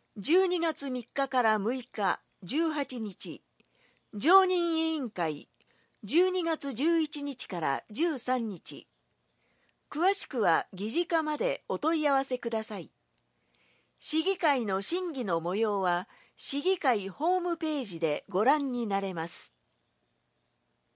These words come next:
尼崎市議会だより録音版に関する配布停止、住所変更などについては、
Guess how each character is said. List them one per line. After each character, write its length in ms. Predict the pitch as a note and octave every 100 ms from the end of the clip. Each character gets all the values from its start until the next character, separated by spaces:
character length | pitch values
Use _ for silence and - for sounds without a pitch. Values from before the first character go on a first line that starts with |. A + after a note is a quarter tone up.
| _ _ _
尼 400 | A3+ D4 F#4 E4+
崎 360 | E4+ D4 D4 C4+
市 180 | B3+
議 140 | C#4 F#4+
会 300 | F4+ E4+ D#4+
だ 140 | D4
よ 140 | B3 F3+
り 280 | D#3 D#3 -
録 300 | A3 B3 F4+
音 180 | F4+ E4
版 220 | D#4+ D4
に 140 | C#4+
関 240 | C4+ C4+ B3+
す 180 | A#3+
る 220 | E3 D3 - _ _ _
配 240 | - E4
布 240 | D#4 C#4+ D4
停 260 | B3 B3+
止、 360 | B3 - F#3+ C3+ _ - - _ -
住 240 | D4+ F#4
所 200 | F#4 F4
変 220 | F4 E4
更 260 | C#4 G#3 F#3
な 120 | G#3+
ど 100 | A#3
に 140 | F#3 E3
つ 120 | B3
い 100 | G3+
て 140 | -
は、 260 | D3+ C#3